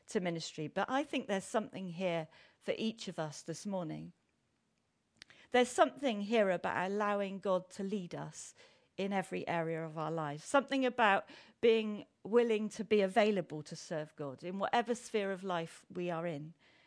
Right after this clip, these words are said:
recognizing that he has a plan and a purpose for us from the beginning, recognizing that we all have a role in speaking for God,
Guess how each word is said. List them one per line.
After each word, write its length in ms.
recognizing 800
that 180
he 220
has 260
a 80
plan 600
and 160
a 60
purpose 580
for 260
us 420
from 160
the 60
beginning, 600
recognizing 840
that 240
we 240
all 240
have 200
a 80
role 360
in 280
speaking 640
for 140
God, 360